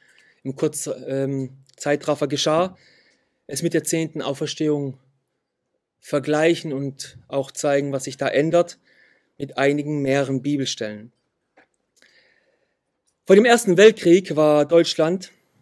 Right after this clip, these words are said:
eine der führenden Länder in Europa, was den Wachstum, auch die Industrie anging. Sie überholten England, Frankreich und auch Russland. Ende des neunzehnten Jahrhunderts war Deutschland vergleichbar mit China.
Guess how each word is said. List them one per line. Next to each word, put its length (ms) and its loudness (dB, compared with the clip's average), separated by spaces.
eine 220 0
der 100 4
führenden 400 4
Länder 240 4
in 80 -2
Europa, 540 -2
was 180 -4
den 120 -2
Wachstum, 500 0
auch 220 -2
die 140 -8
Industrie 400 -4
anging. 400 -4
Sie 120 2
überholten 360 10
England, 460 4
Frankreich 680 0
und 160 -4
auch 140 0
Russland. 580 -4
Ende 220 2
des 180 2
neunzehnten 580 4
Jahrhunderts 520 0
war 80 2
Deutschland 460 2
vergleichbar 500 -2
mit 160 -4
China. 500 -4